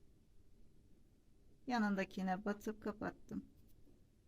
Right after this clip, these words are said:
Tekrar bir zincir çektim, çeviriyorum. Bir sık iğne battım. İki sık iğne, bir zincir çektim. İlmeğimi uzatıyorum.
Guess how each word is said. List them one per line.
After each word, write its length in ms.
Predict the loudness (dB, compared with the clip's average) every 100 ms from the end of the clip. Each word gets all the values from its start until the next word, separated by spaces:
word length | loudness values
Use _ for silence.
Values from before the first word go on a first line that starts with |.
| -20 -20 -20 -20 -20 -2
Tekrar 400 | -2 2 6 8
bir 140 | 10 10
zincir 400 | 8 6 6 2
çektim, 500 | 4 4 4 4 4
çeviriyorum. 840 | 6 6 6 6 6 6 6 4 0 -8 -14 -20 -2
Bir 140 | 2 4
sık 300 | 2 -2 0
iğne 300 | 2 2 4
battım. 560 | 2 2 2 6 6 2 -14 -18 -20 -20 -20 -20 -20 -20 -20 -20 -20 -8
İki 240 | -6 -2 -2
sık 280 | -2 -2 0
iğne, 480 | 2 4 6 4 0 -12 -20 -20 -20 -20 -20 -20 -20 -18 -16 -14 -2
bir 180 | 4 4
zincir 460 | 6 6 6 4 2
çektim. 640 | 2 2 2 2 4 4 2 -14 -12 0
İlmeğimi 440 | 4 6 6 4
uzatıyorum. 880 | 4 4 4 4 6 8 8 6 6